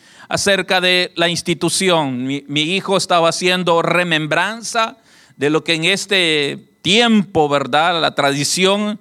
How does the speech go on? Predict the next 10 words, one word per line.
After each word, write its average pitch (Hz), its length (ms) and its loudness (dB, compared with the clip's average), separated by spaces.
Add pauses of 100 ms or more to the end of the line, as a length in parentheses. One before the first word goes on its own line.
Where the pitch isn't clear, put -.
(380)
nos 143 220 0
lleva 214 560 2
a 151 100 -4
que 139 320 -2
la, 131 460 -4
la, 127 340 -4
la 135 180 0
Semana 190 480 0
Santa, 135 880 -2 (100)
tradicionalmente, 123 1300 -2